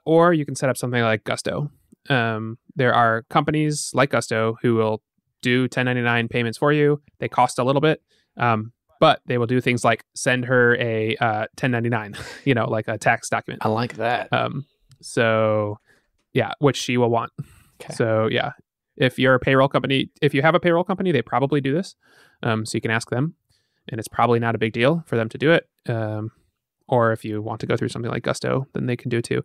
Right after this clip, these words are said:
Speaker 2: Cool.
Speaker 1: They will also, like, collect her social security number or E I N if she has a business,
Speaker 2: Mm.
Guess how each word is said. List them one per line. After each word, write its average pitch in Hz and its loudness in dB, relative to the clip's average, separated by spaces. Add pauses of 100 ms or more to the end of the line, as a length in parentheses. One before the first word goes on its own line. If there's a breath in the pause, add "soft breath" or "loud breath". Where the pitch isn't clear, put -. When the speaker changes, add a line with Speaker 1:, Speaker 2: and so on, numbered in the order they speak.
(160 loud breath)
Speaker 2:
Cool. 117 -2
Speaker 1:
They 127 2
will 127 4
also, 127 4
like, 113 -6 (200)
collect 123 -2
her 117 2
social 117 -2 (120)
security 139 2
number 139 2
or 120 0
E 123 0
I 117 2
N 139 0
if 131 -10
she - -8
has 113 -6
a 110 -6
business, 139 -4
Speaker 2:
Mm. 104 -12